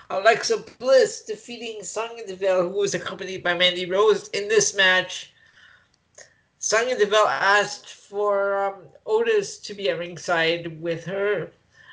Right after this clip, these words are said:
and asked Mandy to ask Otis, uh, to be at ringside. So during the match, Alexa pushes Sonya Deville into Mandy Rose, who falls off the apron,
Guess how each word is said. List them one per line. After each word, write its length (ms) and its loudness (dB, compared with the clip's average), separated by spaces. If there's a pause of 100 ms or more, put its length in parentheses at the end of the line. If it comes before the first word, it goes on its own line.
(140)
and 180 2
asked 420 4
Mandy 600 -4
to 360 -10
ask 440 -2
Otis, 680 -10
uh, 400 -2
to 80 -20
be 180 -6
at 60 -2
ringside. 600 -4 (720)
So 400 4
during 300 -2
the 100 -2
match, 580 0 (120)
Alexa 380 0
pushes 500 0
Sonya 360 -4
Deville 680 2 (1000)
into 400 -2
Mandy 360 2
Rose, 340 0
who 120 -2
falls 340 -2
off 300 2
the 220 -14
apron, 600 -6